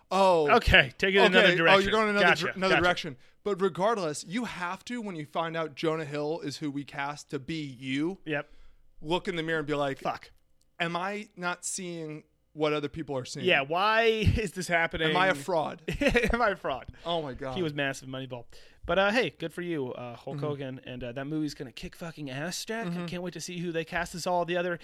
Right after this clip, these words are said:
Speaker 2: He was in the heyday. We gotta, we're gonna see fucking Rowdy Roddy Piper and
Speaker 1: Mm-hmm.
Speaker 2: Andre the Giant. All these
Speaker 1: Who
Speaker 2: guys are
Speaker 1: on
Speaker 2: gonna get
Speaker 1: earth is
Speaker 2: casted.
Speaker 1: gonna play Andre the Giant?
Speaker 2: I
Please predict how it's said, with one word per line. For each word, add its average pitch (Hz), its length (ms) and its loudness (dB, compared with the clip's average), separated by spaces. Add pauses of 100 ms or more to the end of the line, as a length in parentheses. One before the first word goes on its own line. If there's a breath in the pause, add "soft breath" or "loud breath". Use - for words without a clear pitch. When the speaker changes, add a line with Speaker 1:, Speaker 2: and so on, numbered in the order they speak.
Speaker 2:
He 254 120 -2
was 294 120 0
in 277 80 2
the 247 80 4
heyday. 233 360 2
We 151 120 -6
gotta, 196 200 2
we're 190 120 -2
gonna 196 160 -4
see 208 280 -4
fucking 196 420 -2
Rowdy 185 240 4
Roddy 185 240 0
Piper 190 480 0
and 139 140 -2
Speaker 1:
Mm-hmm. 151 60 -4
Speaker 2:
Andre 175 140 -4
the 170 80 -4
Giant. 175 260 -2
All 185 80 0
these 285 100 4
Speaker 1:
Who - 40 4
Speaker 2:
guys 185 180 4
are 214 40 2
Speaker 1:
on 208 60 -2
Speaker 2:
gonna 170 100 -2
get 214 40 2
Speaker 1:
earth 208 40 -2
is 175 140 2
Speaker 2:
casted. 185 180 -4
Speaker 1:
gonna 175 60 -4
play 175 220 -2
Andre 156 240 -4
the 135 80 -6
Giant? 135 280 -10
Speaker 2:
I 139 340 -4